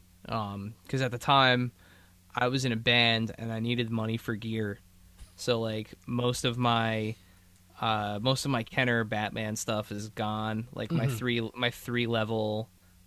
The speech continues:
Speaker 1: Batman Forever Batcave is gone. Most of my, um, for whatever reason, I, I, I mean, I'm glad I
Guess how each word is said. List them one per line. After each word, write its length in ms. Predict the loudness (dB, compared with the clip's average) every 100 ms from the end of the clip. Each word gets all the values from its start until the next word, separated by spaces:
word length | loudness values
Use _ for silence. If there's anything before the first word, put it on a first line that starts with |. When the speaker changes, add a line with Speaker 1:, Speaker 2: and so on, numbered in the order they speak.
| -8 -2
Speaker 1:
Batman 260 | 0 0
Forever 420 | -2 -2 0 -2
Batcave 640 | -2 -2 -2 -4 -4 -6 -8 -14 -20 -20 -20 -18 -12
is 140 | -8
gone. 560 | -4 -4 -2 -4 -4 -8 -12 -2
Most 280 | 0 0 -2
of 100 | 0
my, 360 | 0 2 2
um, 560 | 0 0 -2 -4 -6 -8 -14 -20 -20 -20 -20 -20 -20 -20 -20 -20 -20
for 160 | -6 -2
whatever 280 | 2 6 6
reason, 560 | 8 8 6 2 -2 -2
I, 160 | 0 2
I, 200 | 0 -2 -4 -20 -20 -20 -20 -20 -20 -20 -20 -20 -6
I 40 | 0
mean, 120 | 2
I'm 80 | 4
glad 340 | 8 10 10
I 200 | 8